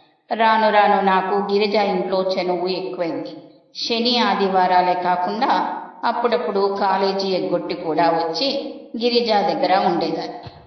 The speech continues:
వాళ్ళ, వాళ్ళమ్మ ఊర్లో లేనప్పుడు గిరిజ నన్ను వాళ్ళ ఇంట్లోనే పండుకోమని బలవంతం చేసేది.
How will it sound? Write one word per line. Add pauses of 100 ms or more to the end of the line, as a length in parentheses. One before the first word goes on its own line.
(420)
వాళ్ళ,
వాళ్ళమ్మ
ఊర్లో
లేనప్పుడు
గిరిజ
నన్ను
వాళ్ళ
ఇంట్లోనే
పండుకోమని
బలవంతం
చేసేది.